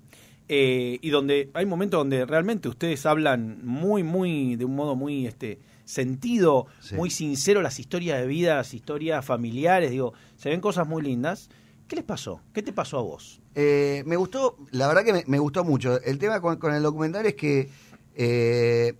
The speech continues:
Speaker 2: yo le, le tuve miedo en un momento porque me, me dio una sensación como que, mm, lo, lo conocíamos a, a, a Javier y
Speaker 1: Sí,
Speaker 2: todo,
Speaker 1: claro, claro.
Speaker 2: y, pero en un,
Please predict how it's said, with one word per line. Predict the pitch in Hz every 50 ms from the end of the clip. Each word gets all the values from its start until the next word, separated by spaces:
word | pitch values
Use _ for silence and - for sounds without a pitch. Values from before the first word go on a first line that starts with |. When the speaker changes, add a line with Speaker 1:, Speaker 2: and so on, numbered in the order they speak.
| - - -
Speaker 2:
yo | - 180
le, | 170 165 165 160
le | 135 135 135
tuve | 135 175 175 170 165
miedo | 160 165 156 147 131 120
en | 117 113
un | 120
momento | 117 113 123 139 151 160 165 180 185 160
porque | - 120 113 107 98 107 117 113 110 113 110 110 110 107 110 107 107 107 - _ - - _ _ - - _ _ _
me, | - - 135 143 147 147 143 147 110
me | 107 139 147
dio | 190 214
una | 202 185
sensación | - - 165 147 123 160 147 - 202 208 202
como | 175 170 147 135 113
que, | 113 131 127 123 120 120 117 117 117
mm, | 113 117 110 - - - - _ _ _ _ _ _ _ _ - - _ _ _ _ _ _ _ _ _ _ _ _ _ - - 131
lo, | 135 151
lo | 135 127 147 135
conocíamos | 156 151 143 147 208 214 202 175 151 131 -
a, | 123 113 110 107 104 104 107 107
a, | - - 95 98 60 71
a | 95
Javier | 101 113 117 139 165 185 190 180 170
y | 139
Speaker 1:
Sí, | 127 151
Speaker 2:
todo, | - 196
Speaker 1:
claro, | - - 107 -
claro. | - 123 120 110 110 110 - - - _ _
Speaker 2:
y, | - 123 127 131 131 127 131 131 135 135 139
pero | 139 - 170 170 180
en | 196
un, | 226